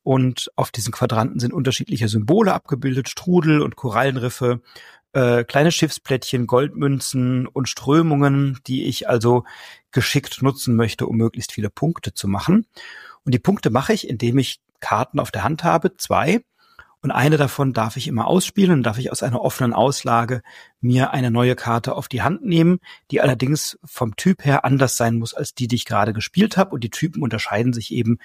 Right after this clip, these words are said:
in der Größe, äh, der Form, die ich ablegen darf. Und dann sind da so Polyomino-Formen abgebildet, ähnlich wie bei Blokus, wenn du das kennst, über das habe ich hier auch schon gesprochen, ähm,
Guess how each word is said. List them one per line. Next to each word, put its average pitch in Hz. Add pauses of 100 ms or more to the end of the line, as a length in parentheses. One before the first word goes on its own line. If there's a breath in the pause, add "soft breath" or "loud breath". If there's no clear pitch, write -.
(320 loud breath)
in 139
der 127
Größe, 131 (400)
äh, 123
der 110
Form, 117
die 120
ich -
ablegen 110
darf. 95
Und 123
dann 110
sind 123
da 170
so 117
Polyomino-Formen 151
abgebildet, 135 (200)
ähnlich 160
wie 143
bei 120
Blokus, 160
wenn 120
du 113
das 113
kennst, 175
über 113
das 113
habe 120
ich -
hier 127
auch 156
schon 113
gesprochen, 107 (640 loud breath)
ähm, 127